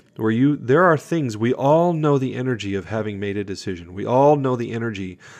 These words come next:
of getting to this place where this thing we have decided is going to happen.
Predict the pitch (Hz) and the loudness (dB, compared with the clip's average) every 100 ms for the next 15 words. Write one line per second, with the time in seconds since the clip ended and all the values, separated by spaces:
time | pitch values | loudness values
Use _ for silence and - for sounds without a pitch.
0 | - - 101 98 139 170 147 127 - - | -20 -14 -8 2 2 2 0 0 -2 -2
1 | 113 101 - _ - - - 110 104 107 | 0 -2 -6 _ -20 -20 -6 -2 0 0
2 | - 123 117 113 - 113 104 107 101 - | -2 -4 -4 -6 -4 -4 -2 -4 -6 -6
3 | 110 107 98 92 117 113 95 - 107 107 | -8 -8 -8 -10 -6 -6 -6 -6 -4 -4
4 | 98 98 - 101 - 98 | -4 -8 -6 -8 -6 -10